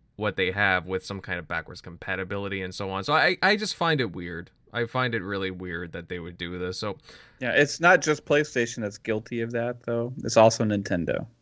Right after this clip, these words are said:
Speaker 2: So just, just putting that out there. So they're not the only ones,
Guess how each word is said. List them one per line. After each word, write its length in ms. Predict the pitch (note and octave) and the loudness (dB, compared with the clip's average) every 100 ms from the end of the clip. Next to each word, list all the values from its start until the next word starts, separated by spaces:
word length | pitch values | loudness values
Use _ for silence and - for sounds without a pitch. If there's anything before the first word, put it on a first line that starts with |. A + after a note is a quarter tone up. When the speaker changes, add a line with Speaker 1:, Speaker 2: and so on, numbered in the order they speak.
| _ _ _ _ _ _ _ _ | _ _ _ _ _ _ _ _
Speaker 2:
So 200 | - A2 | 6 8
just, 400 | A#2+ B2+ - - _ _ _ _ - | 10 8 6 -8 _ _ _ _ -4
just 220 | A#2+ - | -2 8
putting 180 | F3+ F3+ | 8 10
that 140 | F3 | 10
out 240 | D#3+ D3+ - | 10 6 2
there. 400 | G#2 G#2 G#2+ - _ | -2 -2 -6 -18 _
So 240 | - A#2 | -6 -2
they're 100 | A#2+ | 0
not 220 | D#3 E3+ D#3+ | 2 2 2
the 100 | C#3 | 0
only 240 | C#3+ C3 | 0 0
ones, 640 | A#2+ A#2 A2 G#2+ G#2 - | 0 0 0 -4 -8 -14